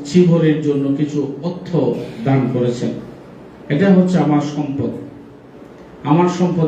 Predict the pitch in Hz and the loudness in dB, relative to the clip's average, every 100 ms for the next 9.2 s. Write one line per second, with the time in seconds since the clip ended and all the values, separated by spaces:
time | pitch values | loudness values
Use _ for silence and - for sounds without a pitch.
0 | 147 156 151 139 139 135 135 147 143 139 | 2 2 2 0 0 2 2 2 2 2
1 | 135 135 131 131 139 131 - 113 117 113 | -2 -2 -4 -4 -4 -2 -2 -2 0 -2
2 | 101 - - - - - - - - - | -2 -6 -14 -18 -20 -20 -20 -20 -8 0
3 | 165 180 175 - 147 139 160 - 175 156 | 4 4 4 2 2 2 2 0 0 0
4 | - 139 135 135 - 202 185 - 147 135 | 0 -2 0 0 0 2 2 0 -4 -4
5 | 113 113 - - - - - - - - | -4 -6 -12 -18 -20 -20 -20 -20 -20 -20
6 | - - - 139 170 151 180 220 180 135 | -20 -12 -4 0 2 4 2 2 2 0
7 | 123 - - - - - 147 147 143 147 | 0 -8 -14 -18 -20 -4 -2 0 0 -2
8 | 143 135 156 151 151 - 170 180 202 202 | -2 2 4 4 2 2 2 4 4 2
9 | 202 - | 0 0